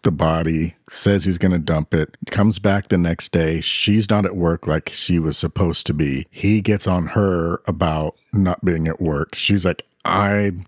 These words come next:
too fucked up from this. I needed a break. I needed to rest. I didn't, I couldn't go in." He's still pissed. He stays out there to clean up the mess, then goes back inside when he's done.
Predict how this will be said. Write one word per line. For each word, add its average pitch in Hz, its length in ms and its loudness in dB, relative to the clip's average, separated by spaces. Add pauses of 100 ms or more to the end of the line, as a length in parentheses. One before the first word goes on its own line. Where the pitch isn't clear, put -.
too 104 200 2
fucked - 380 0
up 107 160 0
from 92 180 0
this. 87 300 0 (220)
I 92 180 2
needed 92 320 0
a 85 60 -2
break. 85 480 -2
I 92 100 2
needed 87 300 0
to 82 60 0
rest. 82 480 -2
I 87 120 2
didn't, 95 520 0
I 107 100 2
couldn't 98 280 0
go 82 200 0
in." 82 320 -2 (120)
He's 107 260 2
still 95 260 0
pissed. 76 580 -6
He 107 240 2
stays 92 560 0
out 90 220 0
there 87 180 2
to 80 100 0
clean 92 260 0
up 87 140 -4
the 90 80 0
mess, 82 680 0 (220)
then 87 140 2
goes 90 280 0
back 85 600 -2
inside 87 800 0
when 82 120 0
he's 73 200 -4
done. 82 640 -4